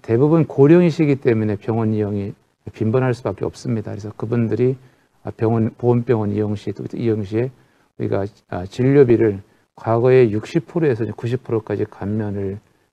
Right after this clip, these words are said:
해드려서 자유롭게, 아, 병원 이용할 수 있게 해드렸고요. 세 번째는 대부분의 보건 가족이 고령이십니다. 그래서 이분들이 의료라든가 요양이라든가 복지 수요가 많을 수밖에 없습니다.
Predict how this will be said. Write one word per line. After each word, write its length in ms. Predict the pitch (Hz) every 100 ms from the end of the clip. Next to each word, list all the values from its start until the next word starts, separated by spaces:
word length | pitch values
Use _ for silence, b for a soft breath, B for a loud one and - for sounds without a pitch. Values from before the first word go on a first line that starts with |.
| -
해드려서 560 | 156 135 120 98 104 98
자유롭게, 680 | - 104 107 98 - 92 101 b b -
아, 80 | 98
병원 300 | 110 107 107
이용할 300 | 101 101 143
수 100 | 139
있게 220 | 117 107
해드렸고요. 640 | 139 123 107 101 123 135 120 _ b b b b b b b _
세 240 | _ 156
번째는 920 | 151 160 156 - 151 147 147 147 143 135
대부분의 520 | - 120 156 160 156
보건 340 | - 127 143 139
가족이 720 | - - 147 131 113 120 120
고령이십니다. 1500 | - 117 123 160 147 131 117 107 101 110 131 110 117 92 127
그래서 240 | 120 104
이분들이 560 | 104 123 117 113 110 110 b b b _
의료라든가 680 | 120 135 151 131 117 110 101
요양이라든가 760 | 113 117 117 107 101 107 95
복지 340 | 101 113 - 151
수요가 440 | 139 127 104 95 -
많을 240 | 78 110
수밖에 380 | - 120 107 98
없습니다. 580 | 95 - 117 104 101